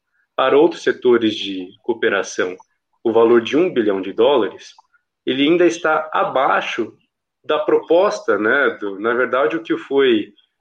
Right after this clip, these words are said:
colocado à mesa pelos americanos como uma posição de, sem Huawei,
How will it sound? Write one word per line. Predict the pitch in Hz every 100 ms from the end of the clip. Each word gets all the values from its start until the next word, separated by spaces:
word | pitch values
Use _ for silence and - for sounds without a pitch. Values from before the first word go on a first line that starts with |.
| _
colocado | 139 131 - 143 151
à | 123
mesa | 117 113 110 98 95
pelos | 107 101 98 95 -
americanos | 98 98 95 95 147 180 117 - - _ - _ _
como | 151 160
uma | 156
posição | 156 151 147 - 135 139 156
de, | 123 110 92 110 _ - _ _
sem | - 202 196
Huawei, | 185 175 180 185